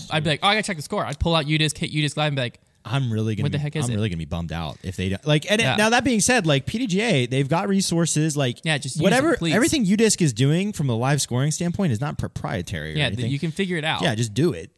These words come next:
Speaker 2: And
Speaker 1: But
Speaker 2: then,
Speaker 1: just
Speaker 2: and
Speaker 1: please
Speaker 2: then
Speaker 1: figure it
Speaker 2: I'll
Speaker 1: out.
Speaker 2: be like, "Whatever." Like, I'll be like, "Okay, you know, business is business." But you better not mess it up.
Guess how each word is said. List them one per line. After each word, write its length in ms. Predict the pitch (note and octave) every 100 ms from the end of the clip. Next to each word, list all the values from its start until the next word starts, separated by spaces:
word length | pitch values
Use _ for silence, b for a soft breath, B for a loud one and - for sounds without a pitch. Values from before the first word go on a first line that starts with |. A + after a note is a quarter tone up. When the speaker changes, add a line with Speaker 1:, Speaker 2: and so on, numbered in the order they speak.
| -
Speaker 2:
And 120 | C3+
Speaker 1:
But 80 | C3+
Speaker 2:
then, 0 |
Speaker 1:
just 240 | D3 -
Speaker 2:
and 80 | C#3+
Speaker 1:
please 80 | D3 D#3+
Speaker 2:
then 60 |
Speaker 1:
figure 180 | D3+ C#3
it 80 | B2
Speaker 2:
I'll 140 | C#3
Speaker 1:
out. 80 | A3+
Speaker 2:
be 60 | A3
like, 180 | E3+ C#3
"Whatever." 420 | C#3+ D#3+ D3 G2
Like, 180 | F2+ F2
I'll 120 | A2+
be 80 | A#2+
like, 200 | A2 A2
"Okay, 480 | C3+ - B2 B2 A#2+
you 80 | A#2
know, 120 | A2+
business 380 | G2+ A2 A2 G#2
is 80 | G#2
business." 480 | F2+ C#2+ G1+ - - _ -
But 260 | F#2+ F2+ - _ _ _ _ _ -
you 80 | G2
better 220 | C#3 D#3
not 220 | D#3 B2+
mess 320 | A#2 C3 C3
it 80 | B2
up. 180 | E2